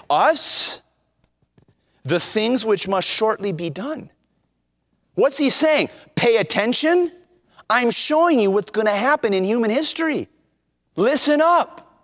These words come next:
And if that weren't enough, go back to the very first chapter of this book, Revelation chapter one. Look at how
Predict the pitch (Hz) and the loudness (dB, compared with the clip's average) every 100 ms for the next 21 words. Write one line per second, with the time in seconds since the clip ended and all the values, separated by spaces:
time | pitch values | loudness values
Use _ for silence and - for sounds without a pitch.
0 | _ _ _ _ _ _ _ _ _ _ | _ _ _ _ _ _ _ _ _ _
1 | _ _ _ _ _ _ _ _ - 180 | _ _ _ _ _ _ _ _ -4 -2
2 | 170 220 - 311 294 165 160 131 101 - | 0 0 0 0 0 0 -2 -2 -6 -18
3 | - _ _ _ _ _ - 220 262 370 | -20 _ _ _ _ _ -6 -2 0 -2
4 | 359 240 170 139 143 160 143 - 147 - | -4 -6 -6 -2 -2 -2 -4 -6 -4 -4
5 | 139 135 - 107 95 92 - 101 85 - | -2 -4 -4 -10 -8 -8 -8 -8 -8 -12
6 | _ _ _ _ _ - - _ _ - | _ _ _ _ _ -20 -20 _ _ -20
7 | - 156 214 170 151 - 120 127 117 - | -4 -2 0 0 -2 -4 -4 -4 -4 -4
8 | 107 104 95 82 - - _ _ _ - | -6 -6 -8 -10 -18 -20 _ _ _ -20
9 | - _ _ _ _ _ _ _ _ _ | -20 _ _ _ _ _ _ _ _ _
10 | _ _ - _ _ _ _ _ _ 156 | _ _ -20 _ _ _ _ _ _ -4
11 | 202 302 349 - 202 190 175 160 151 | -2 -2 -2 -2 -2 0 2 0 -4